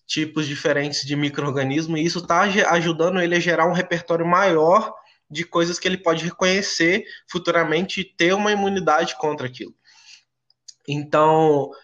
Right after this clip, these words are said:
é, isso é um ponto importante a se consi-, considerar, mas o fato disso tudo é que o desenvolvimento do sistema imune,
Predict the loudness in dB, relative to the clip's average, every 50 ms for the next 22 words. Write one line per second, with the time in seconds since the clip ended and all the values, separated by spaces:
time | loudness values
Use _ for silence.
0 | _ _ _ _ _ _ _ _ _ _ _ _ _ 0 2 4 4 6 6 6
1 | 6 4 4 2 2 0 0 0 0 0 0 -2 -2 -2 -4 -6 -6 -4 -4 -6
2 | -6 -6 -8 -10 -12 -14 -16 -14 -10 -8 -8 -6 -4 -4 -6 -4 -4 -4 0 0
3 | 2 2 2 2 2 0 -2 -4 -10 -16 -12 -4 -2 0 0 0 -2 -4 -6 -4
4 | 0 2 2 2 2 0 -4 -6 -6 -6 -8 -8 -6 -6 -6 -4 0 2 4 4
5 | 4 2 0 -2 -8 -20 _ _ -12 -6 -4 -4 -4 -4 -4 -2 -2 -2 0 -2
6 | -2 -2 0 0 0 0 0 -4 -8 -8 -6 -6 -4 -2 -2 0 0 -2 -2 0
7 | 0 2 2 2 0 -2 -4 -8